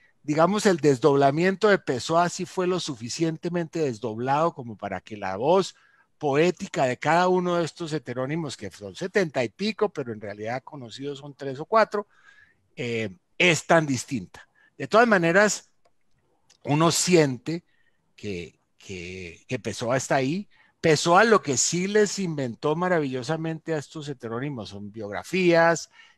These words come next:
eh, teorías políticas, eh, posiciones ensayísticas,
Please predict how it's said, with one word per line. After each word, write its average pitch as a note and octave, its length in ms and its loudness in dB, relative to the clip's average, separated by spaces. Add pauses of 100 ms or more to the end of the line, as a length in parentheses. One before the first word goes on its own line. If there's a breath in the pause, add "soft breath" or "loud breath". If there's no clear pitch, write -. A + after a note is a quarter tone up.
(160)
eh, G#2 400 -8
teorías B2+ 400 0
políticas, D#3 1160 -2 (300 soft breath)
eh, G#2+ 400 -6 (300)
posiciones A#2 500 -10
ensayísticas, F#3 1300 -4